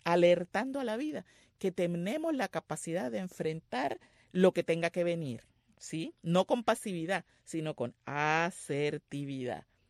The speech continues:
No con agresividad que nos quita completamente la energía, sino con asertividad, la vía media. Solo tenemos la capacidad de crecer a través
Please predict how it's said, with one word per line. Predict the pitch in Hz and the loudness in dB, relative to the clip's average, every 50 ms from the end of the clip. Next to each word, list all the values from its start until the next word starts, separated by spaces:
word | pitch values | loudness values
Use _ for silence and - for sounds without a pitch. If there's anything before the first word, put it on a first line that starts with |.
| _ | _
No | - 143 156 156 160 | -6 -2 0 0 2
con | - 190 170 156 - | 4 4 2 2 2
agresividad | - 160 165 185 220 240 233 233 226 - - 208 190 185 185 180 165 156 156 160 175 269 269 - - - - _ _ | 2 6 6 6 6 6 4 2 2 0 -4 -8 -6 -6 -4 -2 0 2 2 2 0 -2 -4 -10 -20 -20 -20 _ _
que | - - 170 170 180 190 214 - _ _ - | -2 2 2 4 4 2 0 -4 _ _ -12
nos | 151 147 147 139 - - | -10 -8 -8 -8 -10 -12
quita | - - 160 175 - 175 | -12 -12 -6 -4 -2 -2
completamente | - 160 151 - 160 151 - 165 147 143 143 - 143 | -2 -2 -2 0 0 0 0 -2 -4 -4 -4 -6 -6
la | 139 135 | -6 -6
energía, | 131 135 117 127 - - - - - _ _ _ _ | -6 -6 -8 -8 -8 -10 -10 -10 -12 _ _ _ _
sino | - - 143 131 117 | -14 -12 -10 -10 -10
con | 107 - 107 104 104 _ - | -8 -8 -8 -10 -10 _ -6
asertividad, | 127 127 127 127 127 131 135 131 - - 156 147 147 - - - 139 131 127 - - - - _ _ - - _ - | -4 -2 -2 0 0 -2 -4 -4 -4 -4 -4 -4 -4 -8 -10 -8 -8 -8 -8 -8 -10 -14 -18 _ _ -20 -20 _ -8
la | 156 160 156 160 156 156 | -4 2 4 6 6 4
vía | 151 143 143 143 143 143 143 147 143 | 4 2 -2 -4 -4 -4 -2 -2 -2
media. | 143 131 123 107 82 80 65 - - - _ - - - - - | -4 -4 -6 -6 -6 -8 -10 -12 -14 -18 _ -20 -20 -20 -20 -12
Solo | - - - 233 226 226 233 226 226 | -2 2 4 6 6 6 6 4 2
tenemos | 226 226 214 214 208 208 220 | 0 0 0 0 0 0 0
la | 247 208 | 0 0
capacidad | 180 - 160 - 147 143 - - 131 123 123 | -2 -4 -6 -8 -8 -10 -8 -6 -6 -4 -4
de | 131 135 | -6 -6
crecer | - 185 226 - - - - _ | -6 -8 -8 -6 -6 -6 -2 _
a | - 202 208 214 | 4 6 6 4
través | 208 - 214 190 190 190 175 170 190 214 294 349 - - - | 4 2 2 2 2 2 0 -2 -2 -2 -2 -4 -6 -10 -14